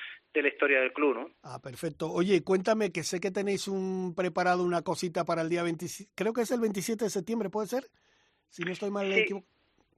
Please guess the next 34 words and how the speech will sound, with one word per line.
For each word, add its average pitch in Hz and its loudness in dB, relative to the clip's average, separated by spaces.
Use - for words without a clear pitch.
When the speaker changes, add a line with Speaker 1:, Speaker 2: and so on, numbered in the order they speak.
Speaker 1:
Eh, 151 8
Speaker 2:
cuéntame, 262 8
Speaker 1:
bueno, 302 10
Speaker 2:
porque 214 8
Speaker 1:
sí. 233 10
Speaker 2:
eso 240 8
tiene 247 2
una 233 6
pinta. 254 2
<laughs> - -2
Speaker 1:
Bueno, 196 10
estamos 170 6
trabajando, 202 8
como 160 6
bien 151 4
sabes, 180 8
eh, 165 8
en 151 6
la 156 6
Copa 165 6
de 160 4
Naciones, 175 4
Speaker 2:
Sí. 170 -2
Speaker 1:
que 151 8
es 151 6
el 151 2
torneo 156 6
de 147 6
todos 147 6
los 147 4
periodistas 143 4
deportivos 143 2
de 135 4
golf 160 6